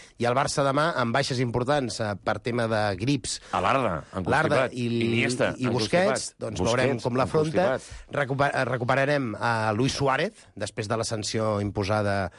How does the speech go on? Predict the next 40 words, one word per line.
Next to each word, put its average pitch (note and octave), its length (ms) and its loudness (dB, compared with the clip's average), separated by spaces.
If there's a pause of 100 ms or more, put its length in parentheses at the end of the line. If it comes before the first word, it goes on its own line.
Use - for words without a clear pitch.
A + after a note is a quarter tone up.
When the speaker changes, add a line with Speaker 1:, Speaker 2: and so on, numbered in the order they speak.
(140)
Speaker 2:
És F#2 120 -4
Speaker 1:
eh, - 20 -2
Speaker 2:
veritat, G2+ 240 2
Speaker 1:
pel G2+ 240 2
Speaker 2:
és E2+ 60 -10
Speaker 1:
partit F#2+ 260 -2
Speaker 2:
veritat. F#2+ 640 0
Speaker 1:
de, F#2 80 -2
de - 20 -6
tornada G2 340 0
a - 20 0
l'Espa-, G2 400 -4
de, F2 340 -2
d'anada G2+ 480 0
del F#2+ 80 -2
partit F#2+ 240 -4
de F#2+ 80 -2
Copa F#2+ 140 0
del F#2+ 80 -2
Rei G2 100 0
de G2 80 0
l'Espanyol. A2 500 -2
Doncs G2+ 220 -2
bé, B2 180 0
el G#2 140 -2
Barça G#2 240 -2
podrà G#2+ 400 0
recuperar G#2 400 2
el G#2 60 -4
trident. C3+ 420 -2 (680)
Eh, F2 240 -2
estem F2 240 -8
parlant, F#2 240 -4
doncs, F2 240 -4
de D#2 240 -8
Neymar, A#2+ 480 2
Messi A#2 300 -2
i - 20 -2
Luis A2 160 -2
Suárez, D3+ 380 2